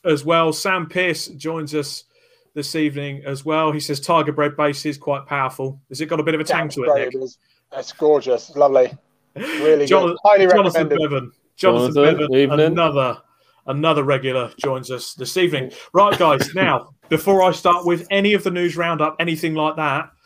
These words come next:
Speaker 1: two hours ago, the news hit us. Kimi Räikkönen is retiring.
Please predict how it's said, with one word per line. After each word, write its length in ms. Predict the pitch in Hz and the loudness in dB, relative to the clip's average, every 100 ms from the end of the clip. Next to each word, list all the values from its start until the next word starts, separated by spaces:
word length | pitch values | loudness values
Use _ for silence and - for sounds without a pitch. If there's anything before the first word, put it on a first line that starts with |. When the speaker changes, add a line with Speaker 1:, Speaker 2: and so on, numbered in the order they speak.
| _ _ - | _ _ -2
Speaker 1:
two 200 | 214 185 | 2 2
hours 360 | 185 170 143 | 2 0 0
ago, 340 | 143 147 156 165 | -2 -2 0 0
the 140 | 151 | -2
news 260 | 165 175 170 | -2 -4 -4
hit 220 | 190 - | -8 -2
us. 180 | 151 156 | -4 -4
Kimi 360 | - 185 220 | -6 -4 -4
Räikkönen 580 | 190 196 208 196 156 135 | -4 -4 -4 -4 -6 -6
is 140 | 139 143 | -6 -6
retiring. 840 | 156 - 180 233 240 131 107 | -8 -6 -4 -4 -2 -4 -6